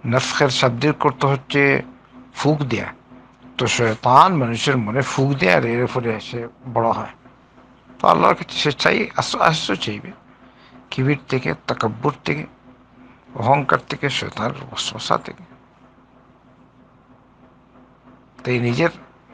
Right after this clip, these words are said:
বড়ত্ব ভাব এটা আসতে পারে, শয়তানও মজুদ, আর এমনি তার কুপ্রবৃত্তির ধারণাও থাকতে পারে। এই অবস্থায় সে নিজেকে কন্ট্রোলে রাখবে,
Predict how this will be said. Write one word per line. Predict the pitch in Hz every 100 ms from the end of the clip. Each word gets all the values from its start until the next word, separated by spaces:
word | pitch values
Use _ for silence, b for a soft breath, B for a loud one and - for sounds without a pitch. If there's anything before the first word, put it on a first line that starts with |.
| - - - 117
বড়ত্ব | 131 139 - 123
ভাব | 117 151 127
এটা | 143 - 151
আসতে | - -
পারে, | - - - - - _ - - _ - - _ - - - - -
শয়তানও | 101 - 127 151 147
মজুদ, | 139 147 165 - - - - - - - - - - - - - - -
আর | 123 123
এমনি | 127 135 127 - - - - -
তার | 123 123 - - - - _ - - - - -
কুপ্রবৃত্তির | 139 127 131 127 143 131 - 127 -
ধারণাও | 107 120 147
থাকতে | 143 123 - -
পারে। | - - - _ - - _ - - _ - - - - - - _ -
এই | 107 104
অবস্থায় | - - 175 -
সে | 160 147
নিজেকে | 139 - 165 - - -
কন্ট্রোলে | 156 - 87 76
রাখবে, | - -